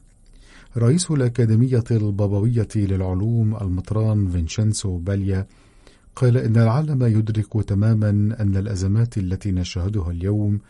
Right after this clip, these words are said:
تعني مختلف أبعاد حياتنا الفردية والاجتماعية. ومن بين المشاركين في الأعمال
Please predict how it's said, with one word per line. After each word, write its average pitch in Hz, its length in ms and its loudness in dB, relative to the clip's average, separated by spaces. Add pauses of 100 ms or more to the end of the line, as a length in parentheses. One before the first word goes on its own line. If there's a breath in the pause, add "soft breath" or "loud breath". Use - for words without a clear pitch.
(460 loud breath)
تعني 139 320 4
مختلف 104 580 0
أبعاد 101 540 -4
حياتنا 98 680 -2
الفردية 92 800 -4
والاجتماعية. 90 1040 -6 (840 soft breath)
ومن 98 220 2
بين 92 220 0
المشاركين 90 760 -2
في - 120 -10
الأعمال 113 640 0